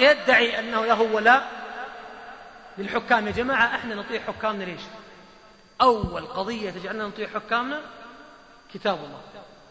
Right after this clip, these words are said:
ليش؟ لأن الله عز وجل يقول: "وأطيعوا الله وأطيعوا الرسول وأولي الأمر منكم".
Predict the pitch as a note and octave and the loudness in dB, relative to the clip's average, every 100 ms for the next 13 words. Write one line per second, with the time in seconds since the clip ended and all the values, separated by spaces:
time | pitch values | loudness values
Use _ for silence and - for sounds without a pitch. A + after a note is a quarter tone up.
0 | - - F3+ G#3 G#3 - - - - - | -20 -10 -4 -4 -4 -12 -16 -20 -20 -20
1 | - - - G#3 _ _ _ _ - - | -20 -20 -20 -20 _ _ _ _ -16 -12
2 | - - - - - - - - - - | -10 -12 -12 -12 -10 -10 -10 -10 -10 -10
3 | - - - - - - - - E3 F3 | -10 -10 -12 -12 -12 -12 -12 -12 -8 -8
4 | G#3 G3+ G3 F#3 E3+ F3+ G3+ F#3+ F3+ A3 | -4 -2 -2 -2 -2 -2 -2 0 4 2
5 | E3 F#3+ F#3 F#3+ F3 F3 G3 B3 - - | 2 -4 -2 -4 -4 -4 -6 -6 -8 -10
6 | - - - - - - - - - E3+ | -10 -10 -12 -12 -12 -12 -12 -12 -6 -4
7 | E3+ F3 F#3+ F3+ E3+ E3 A3 G3 - F3 | -2 -2 -4 -2 -2 -2 -6 -6 -10 -12
8 | - - - - - - - - E3+ E3 | -12 -12 -12 -12 -12 -12 -12 -6 -4 -4
9 | F#3 F#3 E3+ E3+ - G3+ - - - - | -2 -2 -2 -4 -4 -4 -6 -8 -12 -12
10 | - - - - - - - - - D#3+ | -10 -10 -10 -12 -12 -12 -12 -12 -10 -4
11 | F3+ - F#3+ F#3 E3 D#3+ G3 G#3 F#3+ C#3+ | -4 -2 -2 -2 -4 -4 -6 -6 -8 -10
12 | B2 | -10